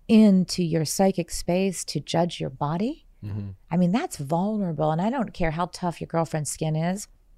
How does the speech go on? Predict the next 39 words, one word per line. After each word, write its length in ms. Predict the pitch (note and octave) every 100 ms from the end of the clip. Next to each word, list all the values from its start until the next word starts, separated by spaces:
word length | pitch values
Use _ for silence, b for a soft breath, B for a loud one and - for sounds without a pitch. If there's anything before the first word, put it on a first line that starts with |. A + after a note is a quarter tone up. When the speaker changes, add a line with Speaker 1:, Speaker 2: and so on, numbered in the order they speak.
| -
Speaker 1:
that 220 | E3+ F#3
can 100 | A3
eat 220 | G3+ F3+
away 260 | F3 E3+ F3
at 140 | -
you. 240 | D#3 C#3+ C3+ - -
Speaker 2:
And 140 | - D3
it, 160 | D#3+
and 140 | - D#3
it's 120 | D3
not 140 | D#3+
just 220 | D#3+ D3+ -
her. 180 | B2
I 40 | C3+
mean, 120 | A#2+
it's, 80 | A#2
everyone 420 | A2 B2+ A#2 A2
does 220 | G2 G2
it, 140 | A#2 C3
even 180 | - G#2
Speaker 1:
Yeah. 160 | G#2 G2+
Speaker 2:
whether 260 | A#2 A2+
you're 180 | A#2 G#2+
s-, 220 | G2 - - -
in 180 | - G#2
the 60 |
public 400 | G2 - G#2 G#2
eye 160 | G2 G2+
or 120 | G2
not. 400 | F#2 F2 F#2 A#2
Now, 260 | G2+ G2+ G#2+
to 140 | -
some 320 | G2+ - A#2 C3+
degree, 420 | A#2+ F2 E2 G2
if 140 | G2+
you 80 | F2
have 240 | - G2
a 140 | F#2+ - B B B B -
public 560 | - G#2 G2+ G2+ -